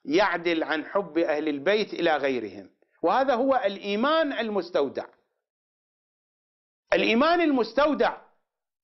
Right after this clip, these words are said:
متى يكون إيمان العبد إيمانا مستودعا يسلب منه؟ حين يخرج من دائرة هم الإمام الحجة،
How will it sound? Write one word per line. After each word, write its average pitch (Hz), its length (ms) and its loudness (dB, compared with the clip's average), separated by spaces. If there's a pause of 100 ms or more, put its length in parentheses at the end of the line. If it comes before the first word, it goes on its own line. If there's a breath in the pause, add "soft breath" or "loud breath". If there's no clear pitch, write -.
(720)
متى 311 480 4
يكون 285 320 0
إيمان 233 480 0
العبد 208 380 -2
إيمانا 208 500 -2
مستودعا 170 960 -2
يسلب 190 420 0
منه؟ 160 400 -2 (1160)
حين 170 260 2
يخرج 196 540 0
من 156 200 0
دائرة 175 500 0
هم 202 380 -2
الإمام 135 460 -2
الحجة، - 440 -14